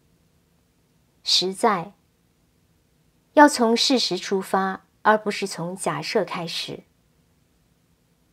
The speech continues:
观察者与被观察对象。观察者和被观察对象之间完全没有空间时，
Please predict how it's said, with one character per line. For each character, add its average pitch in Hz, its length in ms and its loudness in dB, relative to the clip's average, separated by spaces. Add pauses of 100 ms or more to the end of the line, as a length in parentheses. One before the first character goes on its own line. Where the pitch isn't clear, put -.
(340)
观 185 200 8
察 185 200 -2
者 175 340 -4
与 190 200 -6
被 208 260 10
观 208 220 0
察 165 180 -10
对 180 220 -2
象。 175 380 -6 (1200)
观 302 200 8
察 226 200 0
者 - 340 2
和 202 220 0
被 240 180 6
观 262 180 4
察 233 140 0
对 240 140 0
象 214 200 -2
之 202 160 -4
间 214 440 0
完 190 200 -4
全 196 200 -4
没 202 100 -2
有 180 140 -2
空 214 260 -6
间 220 240 2
时， 156 420 -4